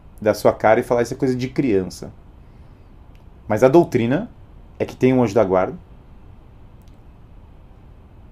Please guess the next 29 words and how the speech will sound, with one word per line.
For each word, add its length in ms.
que 160
ele 140
te 140
acompanha 520
e 160
que 480
ele 200
fica 260
ocioso 760
se 140
você 240
não 140
dá 100
um 60
trabalho 320
pra 120
ele. 120
Inclusive, 600
tem 160
a 40
história 260
do 120
Padre 260
Pio, 200
o 40
milagre 380
do 80
Padre 240
Pio, 320